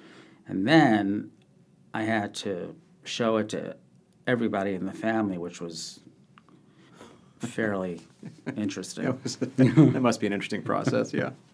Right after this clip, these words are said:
Speaker 2: At what point do you begin working with your mother, Clarice? Because she, you know, very renowned artist, um, paints, you know, beautiful paintings. And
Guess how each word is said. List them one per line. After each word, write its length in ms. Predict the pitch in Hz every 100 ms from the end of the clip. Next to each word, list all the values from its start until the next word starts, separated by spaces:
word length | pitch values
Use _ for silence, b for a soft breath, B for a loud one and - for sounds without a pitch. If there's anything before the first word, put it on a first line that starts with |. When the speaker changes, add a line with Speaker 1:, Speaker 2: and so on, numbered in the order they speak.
| B
Speaker 2:
At 100 | 156
what 160 | 185 185
point 260 | 196 175
do 60 | 160
you 40 | 156
begin 240 | 143 135
working 240 | 131 131
with 220 | 117 107 117
your 200 | 104 82 -
mother, 400 | 120 113 104 98
Clarice? 400 | - 113 120 -
Because 220 | - 113
she, 300 | - 143 131
you 300 | - - 123 104
know, 220 | 95 - 127 -
very 180 | - 104
renowned 320 | 95 92 90
artist, 460 | 90 - - - - - -
um, 540 | 90 87 87 - 117 -
paints, 260 | 110 104 - -
you 80 | 98
know, 80 | -
beautiful 400 | 98 110 - -
paintings. 540 | 92 98 - - -
And 160 | 90